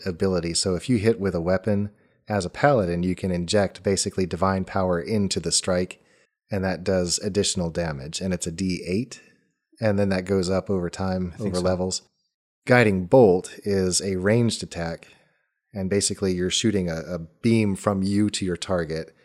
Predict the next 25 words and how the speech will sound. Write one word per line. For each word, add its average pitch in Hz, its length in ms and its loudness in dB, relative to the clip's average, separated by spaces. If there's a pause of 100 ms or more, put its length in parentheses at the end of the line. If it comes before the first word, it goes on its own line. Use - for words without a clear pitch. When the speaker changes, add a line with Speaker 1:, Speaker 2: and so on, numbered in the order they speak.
(120)
Speaker 1:
and 101 80 -4
if 85 100 -8
it - 120 -10
hits, - 640 2
it 104 160 0
does 95 200 0
damage, 104 440 2
and 113 360 2
it 92 260 -6
circles 113 440 2
the 98 80 -4
person 95 480 0
with 87 300 -4
a 92 100 -4
field. 92 580 0 (360)
Basically, 117 480 6
the 104 220 -2
mechanic 107 600 4
is, 85 540 0 (180)
uh, 85 240 -4
the 92 140 -6
next 98 280 0
attack 95 440 -2
against 90 420 -4
him 80 300 -4